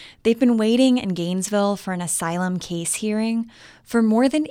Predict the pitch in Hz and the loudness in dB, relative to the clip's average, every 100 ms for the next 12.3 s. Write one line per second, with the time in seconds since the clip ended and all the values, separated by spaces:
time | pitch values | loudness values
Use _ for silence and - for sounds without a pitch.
0 | - 190 220 226 165 165 170 170 - - | -6 -4 -4 -6 -12 -6 -4 -6 -8 -6
1 | - - - _ _ _ - 208 208 196 | -6 -6 -10 _ _ _ -8 -2 0 2
2 | 208 226 233 202 208 190 180 170 170 165 | 2 0 -4 -8 -4 -4 -4 -4 -6 -4
3 | - 170 165 156 156 180 156 151 170 - | -6 -6 -6 -8 -8 -8 -6 -6 -12 -18
4 | _ _ _ _ _ - _ _ _ _ | _ _ _ _ _ -20 _ _ _ _
5 | - 220 233 254 269 214 185 190 - 175 | -4 0 2 2 2 0 -2 -4 -6 -8
6 | 175 - 180 170 165 160 - 165 160 151 | -6 -8 -10 -10 -10 -12 -10 -8 -6 -8
7 | 175 190 _ _ _ _ _ - 214 214 | -14 -18 _ _ _ _ _ -6 -2 -2
8 | 226 233 233 254 247 214 190 180 170 160 | -2 0 0 0 -2 -4 -2 -4 -4 -6
9 | 151 160 - - _ _ _ _ _ 185 | -6 -10 -18 -20 _ _ _ _ _ -4
10 | 208 208 - 220 208 - 208 190 - 170 | -2 0 0 0 -2 -2 -2 -4 -6 -4
11 | 170 165 165 - 165 165 - 170 160 160 | -4 -4 -6 -8 -8 -8 -8 -10 -8 -10
12 | - - | -12 -16